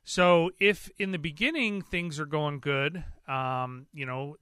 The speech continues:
they put it in production, then you get to find it, and a lot of times, unfortunately, you and I as consumers get to foot the bill on it. So I'm trying to ask you to avoid some of those.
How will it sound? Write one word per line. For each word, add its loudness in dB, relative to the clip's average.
they 2
put 2
it -4
in -4
production, -6
then -4
you -4
get -4
to -14
find -4
it, -6
and -10
a -8
lot -2
of -6
times, -8
unfortunately, -8
you -6
and -4
I -6
as -12
consumers -2
get 2
to 0
foot -2
the -6
bill 2
on -2
it. -16
So -2
I'm -4
trying -4
to -10
ask -4
you -8
to -8
avoid -4
some -12
of -12
those. -16